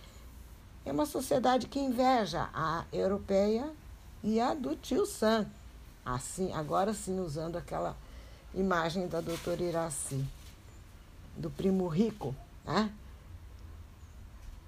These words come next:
E, ao mesmo tempo que é uma sociedade que imita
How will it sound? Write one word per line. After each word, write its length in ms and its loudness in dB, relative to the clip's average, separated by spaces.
E, 360 10
ao 120 8
mesmo 320 6
tempo 460 6
que 200 4
é 60 8
uma 120 6
sociedade 680 6
que 360 4
imita 720 6